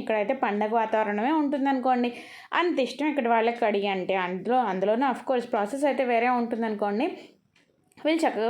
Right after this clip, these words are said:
పకోడీలు వేసుకొని చేసుకుంటారు. మనం అయితే హెల్దీగా వెజిటేబుల్స్ వేసుకొని చేసుకుంటూ ఉంటాము. మా ఇంట్లో అయితే మజ్జిగ పులుసు చేసిన రోజే నిజంగానే పండగే ఉంటుంది. ఎందుకంటే మా అమ్మగారు వంట చాలా బాగా చేసేవారు. అందులోనూ అసలే ఆవకాయ కలుపుకొని, నెయ్యి వేసుకుని,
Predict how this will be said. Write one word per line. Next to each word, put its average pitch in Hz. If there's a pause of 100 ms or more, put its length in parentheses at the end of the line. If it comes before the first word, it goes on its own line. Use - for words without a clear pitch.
పకోడీలు 233
వేసుకొని 226
చేసుకుంటారు. 208 (100)
మనం 233
అయితే 202 (100)
హెల్దీగా 208
వెజిటేబుల్స్ 202
వేసుకొని 233
చేసుకుంటూ 254 (100)
ఉంటాము. 220 (520)
మా 302 (100)
ఇంట్లో 233
అయితే 208
మజ్జిగ 214
పులుసు 226
చేసిన 220
రోజే 220
నిజంగానే 214 (100)
పండగే 220
ఉంటుంది. 196
ఎందుకంటే 202
మా 277
అమ్మగారు 208
వంట 202 (140)
చాలా 302
బాగా 233
చేసేవారు. 226 (680)
అందులోనూ 233 (120)
అసలే 240 (100)
ఆవకాయ 208 (100)
కలుపుకొని, 247 (140)
నెయ్యి 202
వేసుకుని, 269